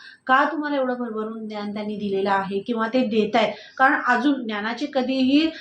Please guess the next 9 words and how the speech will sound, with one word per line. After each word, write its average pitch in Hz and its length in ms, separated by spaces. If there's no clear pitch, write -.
अ, 254 80
ज्ञान 247 300
आपण 240 280
घेणं 226 260
किंवा 240 160
त्याचा 240 400
अंत 247 160
कधीच 247 300
नसतो, 240 440